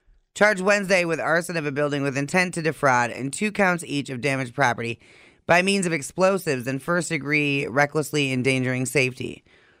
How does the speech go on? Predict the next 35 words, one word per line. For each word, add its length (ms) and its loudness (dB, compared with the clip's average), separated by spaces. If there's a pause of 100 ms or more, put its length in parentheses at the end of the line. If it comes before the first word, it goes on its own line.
(420)
Wait 300 4
until 240 2
you 220 0
hear 460 2
about 300 -2
this 220 -4
genius. 720 -10 (2000)
The 80 6
explosion 520 4
and 100 4
the 60 2
fire 380 2
rocked 440 0
Beagle's 420 0
Bar 560 0
on 300 -4
West 240 2
Flint 260 -2
Street 240 -2
in 160 -2
Linden 240 0
Station 420 0
in 120 -2
the 120 2
early 1300 2
morning 360 0
hours 400 0
of 120 -2
September 340 -2
first, 420 -10 (800)
according 280 4
to 60 0
a 80 -2
criminal 280 -2
complaint. 520 -10